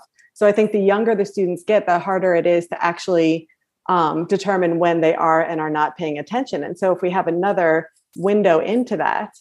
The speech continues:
and another thing that I think with these, um, with bringing the E E Gs into classrooms, um,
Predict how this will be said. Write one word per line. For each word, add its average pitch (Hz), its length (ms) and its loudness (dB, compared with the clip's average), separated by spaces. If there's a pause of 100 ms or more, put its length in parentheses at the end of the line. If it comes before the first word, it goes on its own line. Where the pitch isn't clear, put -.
(380)
and 247 100 4
another 302 300 2
thing 262 180 2
that 202 100 0
I 185 80 0
think 220 240 -4
with 202 140 -2
these, 180 260 0
um, 165 400 -2
with 185 280 -2
bringing 214 240 2
the 180 100 2
E 190 280 0
E 190 40 0
Gs 180 280 0
into 175 240 -2
classrooms, 190 760 -4 (580)
um, 175 520 2